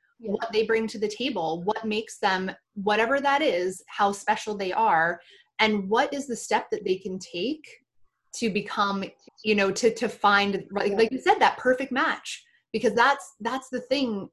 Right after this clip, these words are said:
Speaker 2: at the end of the day is, like, and it's, there could be more than one. It's just whatever makes them feel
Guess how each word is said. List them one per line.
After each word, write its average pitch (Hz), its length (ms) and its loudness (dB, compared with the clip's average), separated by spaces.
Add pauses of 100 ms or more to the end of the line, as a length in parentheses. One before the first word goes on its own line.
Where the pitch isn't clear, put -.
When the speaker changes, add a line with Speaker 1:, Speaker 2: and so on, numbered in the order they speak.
(120)
Speaker 2:
at 202 140 -2
the 208 120 0
end 214 160 0
of 190 80 -4
the 196 60 2
day 196 380 2
is, 180 120 -2
like, 190 160 0
and 220 120 2
it's, 220 180 -4
there 226 260 2
could 247 140 -2
be 226 100 0
more 220 320 0
than 196 220 -4
one. 208 320 0
It's 196 180 -6
just 208 180 -6
whatever 208 340 2
makes 196 440 -6
them 190 280 -4
feel 190 640 -4